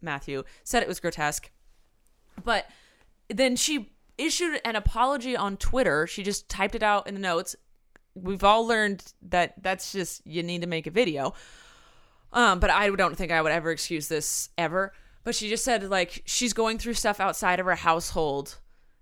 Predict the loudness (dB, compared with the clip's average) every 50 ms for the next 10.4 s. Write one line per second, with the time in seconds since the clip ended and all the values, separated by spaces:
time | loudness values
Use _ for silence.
0 | _ _ -2 -2 -2 0 2 2 2 0 0 0 2 2 2 2 2 -2 -6 -4
1 | -2 0 2 2 2 2 0 -4 -8 _ _ -20 -20 -20 _ _ _ -8 -4 0
2 | 2 2 2 2 0 -8 -12 -6 -2 0 0 0 0 -4 -8 -14 _ _ -2 4
3 | 4 6 6 4 0 -14 -14 -10 -6 -4 -4 -4 -4 -6 -6 -8 -10 -12 -14 -16
4 | -18 -20 -20 -20 -20 -12 -8 -6 -4 0 2 4 4 6 6 6 6 6 4 2
5 | 2 2 2 2 0 -2 -2 -4 -12 -16 -18 -16 -10 -8 -2 2 6 6 6 6
6 | 4 0 -2 -2 0 2 2 2 2 2 2 2 2 2 0 -2 -2 0 0 0
7 | 0 -2 -4 -4 -4 -6 -8 -8 -10 -16 -20 -20 -20 -20 -20 -20 -20 -4 2 4
8 | 4 4 4 2 -4 -4 -2 0 0 2 0 0 -4 -6 -12 -20 -20 -20 -18 -18
9 | -18 -18 -6 0 2 2 4 2 0 -2 -4 0 2 2 2 2 2 2 4 4
10 | 4 4 4 2 0 -2 -6